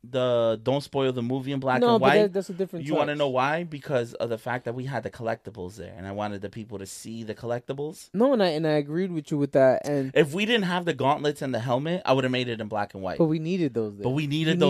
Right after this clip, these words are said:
Speaker 2: needed those
Speaker 1: there
Speaker 2: props there.
Speaker 1: because of the theme of the episode. So I'm just like, "You know what? I'll keep it in color.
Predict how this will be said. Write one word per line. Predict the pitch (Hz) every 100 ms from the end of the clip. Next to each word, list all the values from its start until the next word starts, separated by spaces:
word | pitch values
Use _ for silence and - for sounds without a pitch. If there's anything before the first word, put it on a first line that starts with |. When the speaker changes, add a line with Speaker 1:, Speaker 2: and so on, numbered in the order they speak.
| 190
Speaker 2:
needed |
those | 165
Speaker 1:
there | 143 123
Speaker 2:
props | 147 131 -
there. | -
Speaker 1:
because | 147 175
of | 151
the | 143
theme | 127 147 160 165
of | 131
the | 120 120
episode. | 123 107 - 82 - - - - - -
So | -
I'm | 127
just | 127 123
like, | 104
"You | 110
know | 127
what? | 139 151 -
I'll | 104
keep | - 139 147
it |
in | 139
color. | 135 143 120 117 123